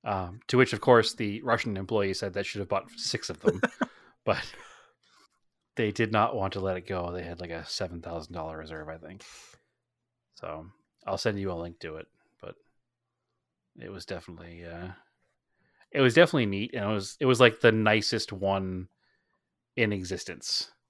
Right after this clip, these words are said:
Speaker 1: So it made it okay.
Speaker 2: Weird.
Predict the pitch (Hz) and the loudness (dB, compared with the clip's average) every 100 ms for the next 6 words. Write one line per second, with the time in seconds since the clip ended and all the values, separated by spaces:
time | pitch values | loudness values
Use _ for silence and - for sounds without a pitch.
0 | _ _ _ _ _ _ - 98 80 76 | _ _ _ _ _ _ -12 -8 -8 -8
1 | 78 _ _ _ _ _ _ _ _ _ | -12 _ _ _ _ _ _ _ _ _
2 | _ 104 101 92 90 82 78 101 98 95 | _ -8 -6 -4 -4 -6 -8 -4 -2 0
3 | 90 | -2